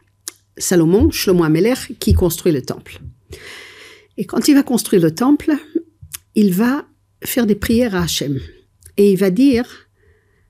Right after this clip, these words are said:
euh, qu'il va demander à Hachem d'accepter les prières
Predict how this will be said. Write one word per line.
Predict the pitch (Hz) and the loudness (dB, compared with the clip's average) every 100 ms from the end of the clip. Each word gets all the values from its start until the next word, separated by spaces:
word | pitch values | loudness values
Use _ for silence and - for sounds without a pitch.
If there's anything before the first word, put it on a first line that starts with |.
| _ _ 180 | _ _ -8
euh, | 170 165 156 147 - _ - | -6 -4 -4 -6 -12 _ -4
qu'il | - 180 180 196 | 2 2 2 0
va | 180 190 214 | 0 -2 0
demander | 247 254 233 220 | 0 2 2 0
à | 175 | -2
Hachem | - 202 | -2 -2
d'accepter | 185 185 - 180 233 | 0 -2 -4 -4 0
les | 185 | 0
prières | 160 - 135 110 | -2 -6 -6 -10